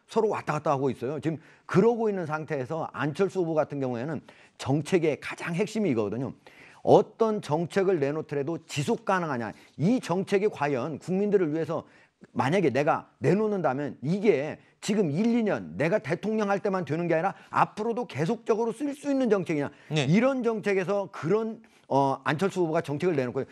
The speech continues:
Speaker 1: 그런 측면이 오히려 국민들한테
Speaker 2: 음.
Speaker 1: 호소력 있게 다가서고 있다. 지금 이렇게 봐야 된다고 봅니다.
Speaker 2: 사실 민주당 입장에서는 송영길 대표가 계속 안철수 후보를 향해서 러브콜을 반복적으로 보내고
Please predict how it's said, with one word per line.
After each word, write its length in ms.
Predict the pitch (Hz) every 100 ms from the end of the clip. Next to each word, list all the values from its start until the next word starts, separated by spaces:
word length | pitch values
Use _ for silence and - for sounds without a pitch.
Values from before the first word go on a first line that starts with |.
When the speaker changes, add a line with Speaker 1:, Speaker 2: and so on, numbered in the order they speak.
| -
Speaker 1:
그런 340 | - 170 233 226
측면이 320 | 208 202 208
오히려 380 | 180 143 151 180
국민들한테 720 | - 147 165 151 143 135 160
Speaker 2:
음. 60 |
Speaker 1:
호소력 500 | 98 - 226 214 190 156
있게 160 | 160
다가서고 540 | 156 - 123 117 120 107
있다. 340 | 95 101 - - -
지금 160 | 135
이렇게 280 | 120 135 147
봐야 220 | 113 113
된다고 260 | 104 107 123
봅니다. 280 | 80 76 - - _ - - _ -
Speaker 2:
사실 460 | 214 214 226 - -
민주당 440 | 180 190 226 220
입장에서는 540 | 196 175 185 175 220
송영길 840 | 226 269 269 247 196 208 196 160 139
대표가 540 | 175 - 139 170 156
계속 400 | - 202 214 196
안철수 520 | - 170 180 214 202
후보를 360 | 196 190 170 165
향해서 300 | 151 139 147
러브콜을 560 | 123 156 180 180 175 - - -
반복적으로 720 | 123 175 180 - 165 123 107
보내고 640 | - 147 175 170 151 135